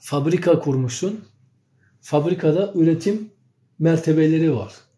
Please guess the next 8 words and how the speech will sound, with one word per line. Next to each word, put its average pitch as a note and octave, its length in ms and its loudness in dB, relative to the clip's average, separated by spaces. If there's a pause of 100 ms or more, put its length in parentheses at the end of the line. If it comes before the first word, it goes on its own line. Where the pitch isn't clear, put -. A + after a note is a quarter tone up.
(1500)
Tamam. D3 420 -4 (520)
Şimdi F3 300 -2
mesela D#3+ 480 0 (760)
en G3 280 4
üst E3 260 -4
mertebede E3 460 2
oturan D3+ 480 0
kim? A3 280 0